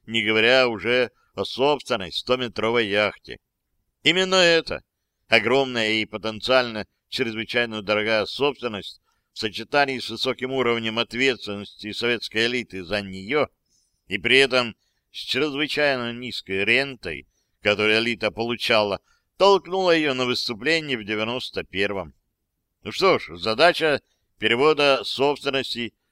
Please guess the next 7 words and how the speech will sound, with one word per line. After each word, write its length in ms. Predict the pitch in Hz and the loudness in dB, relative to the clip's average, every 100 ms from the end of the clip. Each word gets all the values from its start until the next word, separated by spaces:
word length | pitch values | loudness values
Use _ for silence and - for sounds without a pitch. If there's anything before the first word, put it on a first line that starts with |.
| - | -8
из 200 | 113 110 | -2 2
общенародной 920 | 139 - 123 123 123 131 120 113 110 | 0 0 -2 0 2 2 2 2 0
в 80 | 92 | -4
частную 760 | - - 139 123 - 82 62 55 _ _ _ - | -2 4 4 4 -2 -10 -14 -18 _ _ _ -6
и 140 | 104 | -2
увеличения 540 | 113 113 - 139 131 120 | 0 0 2 0 2 2
размера 520 | 117 104 127 120 | 2 0 2 2